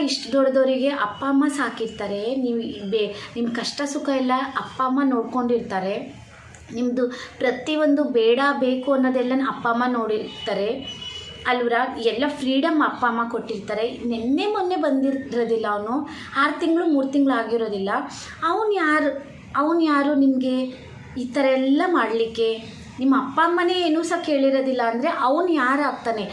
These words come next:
ಅವನಿಗೆ ಯಾಕೆ ನೀವು ಅಷ್ಟು ಹೆದರಬೇಕು? ಅವನಿಗೆ ಯಾಕೆ ನೀವು ಇದು ಮಾಡಬೇಕು? ಅವನು ಎಷ್ಟೇ ನಿಜವಾದ ಪ್ರೀತಿ ಮಾಡಿದ್ರು ಕೂಡ, ಅಂದರೆ ನಾನು, ಅಂದರೆ ನಾನು ಸ್ವಲ್ಪ ಹೇಳಿದ್ದು ನಾನು ಸ್ವಲ್ಪ ನೆಗೆಟಿವ್ ಆಗು ಕೂಡ ನನ್ನ ಮಗಳಿಗೆ ತಲೆ ತುಂಬಿದೆ.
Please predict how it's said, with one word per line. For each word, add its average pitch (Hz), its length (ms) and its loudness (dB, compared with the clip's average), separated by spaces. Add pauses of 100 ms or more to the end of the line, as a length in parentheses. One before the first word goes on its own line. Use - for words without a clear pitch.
(220)
ಅವನಿಗೆ 294 360 4
ಯಾಕೆ 277 300 0
ನೀವು 302 160 4
ಅಷ್ಟು 262 260 -2
ಹೆದರಬೇಕು? 247 600 -2
ಅವನಿಗೆ 240 420 0
ಯಾಕೆ 269 280 -2
ನೀವು 269 160 2
ಇದು 214 160 -4
ಮಾಡಬೇಕು? 202 600 -4 (420)
ಅವನು 240 120 0
ಎಷ್ಟೇ 233 300 -2
ನಿಜವಾದ 269 520 2
ಪ್ರೀತಿ 254 280 -4
ಮಾಡಿದ್ರು 233 420 0
ಕೂಡ, 226 200 -4 (960)
ಅಂದರೆ 277 380 4 (320)
ನಾನು, 294 520 0
ಅಂದರೆ 254 300 -2
ನಾನು 262 560 2
ಸ್ವಲ್ಪ 262 520 -6
ಹೇಳಿದ್ದು 247 640 0
ನಾನು 269 320 0
ಸ್ವಲ್ಪ 269 320 -4
ನೆಗೆಟಿವ್ 233 460 -4
ಆಗು 240 220 0
ಕೂಡ 247 220 -2
ನನ್ನ 254 240 0
ಮಗಳಿಗೆ 190 260 -6
ತಲೆ 196 200 -2
ತುಂಬಿದೆ. 190 360 -6